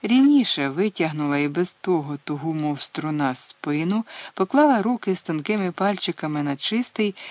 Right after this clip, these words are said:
без жодного папірця стіл. "Гаразд, почнемо. Які у вас є відео та аудіоматеріали?"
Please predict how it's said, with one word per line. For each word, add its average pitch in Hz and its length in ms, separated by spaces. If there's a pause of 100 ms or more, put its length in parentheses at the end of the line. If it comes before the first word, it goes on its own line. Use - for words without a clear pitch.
(140)
без 165 240
жодного 208 520
папірця 151 720
стіл. - 480 (2250)
"Гаразд, 190 600 (640)
почнемо. 165 640 (1120)
Які 180 340
у 320 140
вас 262 360
є 226 340 (100)
відео 233 720
та 185 380
аудіоматеріали?" 202 1400